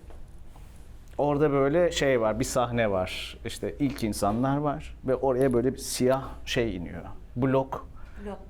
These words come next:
Speaker 1: Bir, m, m, s-, granit bir yapı iniyor ve, e, herkes böyle, yani oradaki insanlar şok halinde ama yani çok da anlamıyorlar yani.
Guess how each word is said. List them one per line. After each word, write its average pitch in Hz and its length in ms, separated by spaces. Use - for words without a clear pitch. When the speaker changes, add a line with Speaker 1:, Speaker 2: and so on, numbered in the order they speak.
Speaker 1:
Bir, 127 580
m, 120 140
m, 120 160
s-, - 260
granit 135 460
bir 127 160
yapı 127 280
iniyor 117 460
ve, 135 260
e, 117 60
herkes 127 640
böyle, 117 380
yani 104 140
oradaki 123 380
insanlar 151 440
şok - 300
halinde 104 380
ama 185 160
yani 139 140
çok - 280
da 180 60
anlamıyorlar 117 640
yani. 85 180